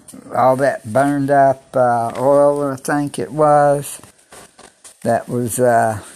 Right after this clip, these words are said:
they tried to burn him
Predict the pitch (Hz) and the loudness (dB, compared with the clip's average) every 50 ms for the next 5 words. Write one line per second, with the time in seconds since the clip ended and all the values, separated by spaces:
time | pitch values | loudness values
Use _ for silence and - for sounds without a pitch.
0 | - _ _ - - _ - - - - - - - - - - - - - _ | -20 _ _ -20 -20 _ -20 -20 -20 -20 -20 -20 -20 -20 -20 -20 -20 -20 -20 _
1 | _ _ _ _ _ _ _ _ _ _ _ _ _ _ _ _ _ _ _ _ | _ _ _ _ _ _ _ _ _ _ _ _ _ _ _ _ _ _ _ _
2 | _ _ _ _ _ _ _ _ _ - 113 113 107 - - 131 123 120 120 107 | _ _ _ _ _ _ _ _ _ -6 -6 -6 -4 -2 0 0 0 0 0 -4
3 | 113 98 - - 120 127 139 143 143 143 139 123 110 147 147 143 143 139 139 139 | -6 -6 -2 0 0 2 2 0 0 -2 -4 -4 -4 -4 -2 0 0 0 0 -2
4 | 139 | -4